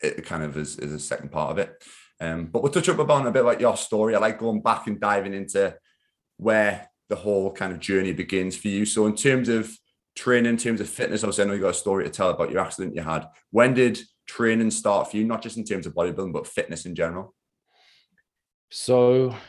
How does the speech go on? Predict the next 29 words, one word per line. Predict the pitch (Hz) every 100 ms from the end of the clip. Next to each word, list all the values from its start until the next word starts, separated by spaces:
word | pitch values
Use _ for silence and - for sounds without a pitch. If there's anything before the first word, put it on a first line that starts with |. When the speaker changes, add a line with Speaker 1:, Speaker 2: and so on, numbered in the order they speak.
| -
Speaker 2:
yeah, | 143
it's, | 123
it's | - -
a | 139
tricky | - 151
one. | 143 139 131
I, | 107 113 113 113 110 - _ _ _ _ _ -
not | 92 104 -
a |
tricky | - 87 73
one. | 71 73 _ - - -
I've | 98 104
always | 120 110
been | 107 98
into | 90 -
sports. | - 92 - -
Like, | 85 87
I |
just | 82 -
love | 90 90 82
being | 87 82 80
active. | 87 85 - - 85 78 - 82
I |
was | 82
an | 87
active | 87 - 82
child. | - 80 80 78 80 -
I | 85
wasn't, | 90 90 87 -